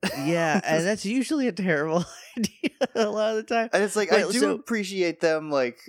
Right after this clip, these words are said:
Speaker 2: "Oh, you want a Farfetch'd evolution? Well, here's a really stupid one." <laughs>
Speaker 1: Yeah, and, like, it's exclusive to Sword.
Speaker 2: It is, and in this article, it also reveals that the Ponyta is exclusive to Shield.
Speaker 1: Ah,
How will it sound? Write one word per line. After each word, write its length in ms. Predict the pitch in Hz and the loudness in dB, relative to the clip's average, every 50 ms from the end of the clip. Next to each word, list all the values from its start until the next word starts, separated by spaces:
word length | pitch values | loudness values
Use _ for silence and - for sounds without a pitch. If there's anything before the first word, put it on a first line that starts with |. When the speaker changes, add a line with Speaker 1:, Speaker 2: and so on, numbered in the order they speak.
| - | 0
Speaker 2:
"Oh, 80 | - 151 | 2 2
you 180 | 143 131 139 | 2 2 0
want 160 | 143 147 139 120 | 0 0 -2 -2
a 40 | |
Farfetch'd 680 | 110 - 143 139 135 139 - - 123 110 - - _ - | -2 2 2 2 2 2 0 0 0 0 0 -2 _ -2
evolution? 500 | 117 110 110 107 107 107 104 - - 104 | 0 0 0 -2 -2 -2 -2 0 0 0
Well, 100 | 101 104 | 0 0
here's 220 | 120 139 135 127 | 0 -2 -2 -2
a 60 | 127 | -4
really 340 | 98 104 127 147 147 135 123 | -6 -2 -2 0 0 0 0
stupid 600 | 120 - - - - - 143 139 139 - 131 113 | -2 -2 -4 -4 -2 0 -2 -2 -2 -4 -6 -4
one." 260 | 117 117 110 104 131 - - | -2 -2 0 0 0 0 -2
<laughs> 600 | - - - - - - - - - 190 - - | -10 -12 -14 -14 -16 -16 -6 -4 -4 -4 -4 -8
Speaker 1:
Yeah, 300 | - 160 190 202 160 117 - | 0 0 2 2 2 0 0
and, 140 | 135 180 185 | -2 -2 -2
like, 180 | 196 202 190 - | -2 -4 -4 -2
it's 160 | - 185 151 | -2 -2 -2
exclusive 920 | 170 170 151 - - - - 190 226 254 247 - 262 247 233 226 190 185 _ - | -2 -4 -4 -6 -6 -4 -2 0 0 0 0 0 0 -2 -2 -2 -6 -12 _ -4
to 140 | - 175 | -4 -2
Sword. 760 | 160 - - - - - - 180 175 147 120 107 98 90 90 | -2 -2 -4 -6 -4 0 2 2 2 2 2 0 0 0 0
Speaker 2:
It 140 | 139 147 151 | 0 0 2
is, 300 | 156 165 151 127 104 - | 2 2 0 0 -2 -4
and 140 | 107 127 127 | -6 -4 -2
in 200 | 131 151 160 156 | -2 -2 -2 -2
this 140 | 147 135 - | -4 -4 -2
article, 600 | - 113 151 160 151 139 - - 127 113 110 110 | 0 0 0 0 -2 -4 -4 -2 -2 0 0 0
it 80 | 104 98 | -2 0
also 400 | 80 104 135 139 135 - 135 120 | 0 0 0 0 -2 -2 -4 -2
reveals 680 | 113 110 110 107 107 143 156 143 123 110 101 98 113 107 | -2 -2 -6 -8 -6 -4 -2 -2 0 -2 -2 -4 -4 -2
that 380 | 127 135 131 120 107 87 - - _ _ _ _ _ _ _ _ _ _ _ | -2 0 0 0 -2 -4 -6 -12 _ _ _ _ _ _ _ _ _ _ _
the 300 | 110 117 117 110 107 107 - _ | -12 -4 -2 -2 -2 -2 -6 _
Ponyta 680 | - 165 185 202 196 165 135 117 - 110 101 101 98 | -2 -2 0 0 0 -4 -4 -2 -2 -2 0 0 0
is 100 | 104 104 | -2 -4
exclusive 500 | 117 - - - - 127 117 - - 107 _ | -6 -10 -10 -4 -4 -4 -4 -4 -6 -8 _
to 80 | - | -8
Shield. 640 | 101 - - - 190 190 165 131 95 71 67 - - - - _ _ _ _ _ _ _ _ _ _ _ | -6 -6 -4 -2 -2 0 0 -2 -2 -4 -8 -12 -16 -18 -20 _ _ _ _ _ _ _ _ _ _ _
Speaker 1:
Ah, 440 | - 151 156 147 139 131 123 117 113 | -8 -8 -6 -4 -4 -6 -6 -8 -10